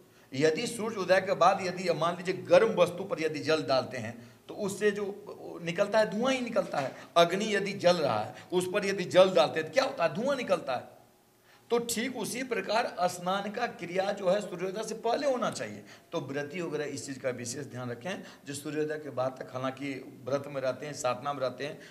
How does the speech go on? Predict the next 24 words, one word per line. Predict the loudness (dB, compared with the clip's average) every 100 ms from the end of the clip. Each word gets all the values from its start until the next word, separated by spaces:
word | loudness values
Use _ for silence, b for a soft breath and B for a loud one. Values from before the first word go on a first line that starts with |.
| B
तो | -10
शरीर | -4 -2 -2
लाचार | 0 0 2 2 2
हो | -2
जाता | -2 -2 -2
है, | -2 -2 -6 B -4
परेशानी | -4 -2 -4 -4
पीड़ा | -6 0 0
शरीर | 0 -4 -6
में | -6
होने | -6 -4
लगता | -4 -4 -4 -2
है, | -4 -8 -20 B B -2
ये | 0
हम | 0
समझ | -2 0 0 2
रहे | -2
हैं, | -2 -6 -8
इसके | -8 -8 -4
लिए | -4 -4
क्षमा | -6 -12 -10 -4 -4
प्रार्थी | -2 -2 -4 -8
हैं | -8 -6
हम, | -8 -10